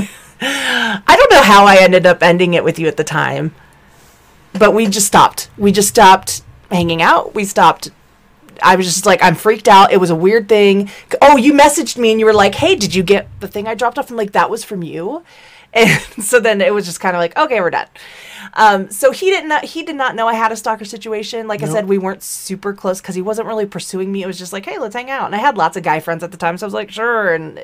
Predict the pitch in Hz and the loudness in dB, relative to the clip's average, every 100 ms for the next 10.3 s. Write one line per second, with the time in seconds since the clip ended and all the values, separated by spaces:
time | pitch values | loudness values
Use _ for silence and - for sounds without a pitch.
0 | 170 185 175 170 165 156 151 143 151 143 | -10 -8 -8 -12 -12 -14 -14 -14 -14 -14
1 | - - - - - - - 202 - - | -16 -18 -20 -20 -20 -18 -20 -20 -20 -20
2 | _ - 220 202 - 262 311 285 254 208 | _ -6 -6 -6 -4 -4 -4 -4 -4 -4
3 | 196 - - 185 208 220 202 185 156 156 | -6 -6 -10 -8 -8 -6 -6 -4 -6 -10
4 | - - 151 65 - - - - _ _ | -18 -10 -6 -6 -8 -12 -16 -20 _ _
5 | _ _ 190 196 185 160 147 131 131 214 | _ _ -6 -4 -4 -8 -10 -12 -8 -4
6 | 214 208 214 233 226 220 214 220 208 208 | -2 0 -2 -6 -12 -12 -6 -4 -4 -6
7 | 214 190 160 156 202 190 190 196 175 190 | -6 -8 -6 -6 -6 -8 -10 -10 -16 -16
8 | 190 180 175 170 185 190 _ _ _ _ | -10 -8 -6 -8 -10 -14 _ _ _ _
9 | _ _ - - 208 214 202 196 - 196 | _ _ -12 -6 -4 -4 -4 -6 -4 -4
10 | 185 180 | -4 -8